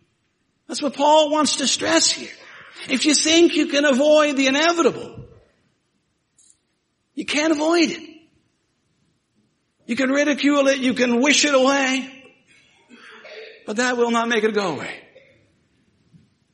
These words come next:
There's no way around it. But thanks to the gospel, there is a way through it. And that has everything to do with Jesus Christ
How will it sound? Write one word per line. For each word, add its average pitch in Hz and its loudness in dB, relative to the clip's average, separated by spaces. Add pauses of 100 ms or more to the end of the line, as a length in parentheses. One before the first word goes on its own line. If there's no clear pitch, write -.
(840)
There's 131 -18
no 208 -6
way 233 -2
around 147 -4
it. - -20 (2250)
But 123 -14
thanks 220 -2
to 185 -8
the 196 2
gospel, 185 -2
there 190 -4
is 285 0
a 277 0
way 254 0
through 330 4
it. - -6 (1600)
And 233 0
that 226 2
has 208 -6
everything 285 0
to 254 -2
do 247 2
with 208 2
Jesus 277 2
Christ 254 -4